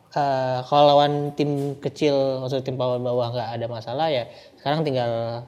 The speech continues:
eh, fokusnya lawan tim besar juga ya, harus menang lah seenggaknya.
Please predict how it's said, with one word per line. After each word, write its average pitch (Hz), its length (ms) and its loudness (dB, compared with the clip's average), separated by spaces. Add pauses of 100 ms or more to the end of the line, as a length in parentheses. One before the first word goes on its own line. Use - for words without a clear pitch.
(300)
eh, 120 360 -6
fokusnya 127 420 -6
lawan 123 220 -2
tim 117 260 -10
besar 120 280 -6
juga 113 340 -4 (520)
ya, 123 180 -12
harus 113 180 -6
menang 156 220 -2
lah 135 100 0
seenggaknya. 135 480 -2